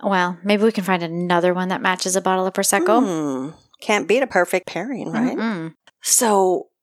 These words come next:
Speaker 2: what are you getting for an aroma this time? I mean, last bottle, it was such a struggle.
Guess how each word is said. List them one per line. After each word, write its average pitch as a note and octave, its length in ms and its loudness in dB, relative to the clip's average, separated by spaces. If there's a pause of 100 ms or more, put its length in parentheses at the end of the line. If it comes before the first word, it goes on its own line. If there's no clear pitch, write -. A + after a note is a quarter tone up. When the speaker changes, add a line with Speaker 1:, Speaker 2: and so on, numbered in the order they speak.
Speaker 2:
what A#3+ 240 -2
are A#4+ 180 2
you F4 220 2
getting G3+ 380 4
for F#3+ 260 2
an E3 80 0
aroma D3 500 -2
this - 220 -6
time? - 560 -6 (880)
I - 60 -4
mean, - 200 -4 (120)
last A3+ 520 0
bottle, D#3+ 640 2
it - 120 -14
was G3+ 120 -8
such - 520 -2 (120)
a F#3+ 60 -12
struggle. - 880 -10